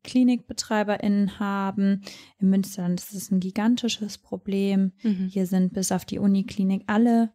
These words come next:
Speaker 1: Häuser durch kirchliche TrägerInnen betrieben. Und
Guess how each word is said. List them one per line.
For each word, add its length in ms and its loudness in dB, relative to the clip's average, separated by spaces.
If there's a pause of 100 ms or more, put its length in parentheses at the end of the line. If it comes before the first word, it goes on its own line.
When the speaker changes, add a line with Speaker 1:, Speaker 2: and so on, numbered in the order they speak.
(320)
Speaker 1:
Häuser 680 2 (180)
durch 260 -6
kirchliche 500 -4
TrägerInnen 680 -2 (560)
betrieben. 1000 0 (100)
Und 400 0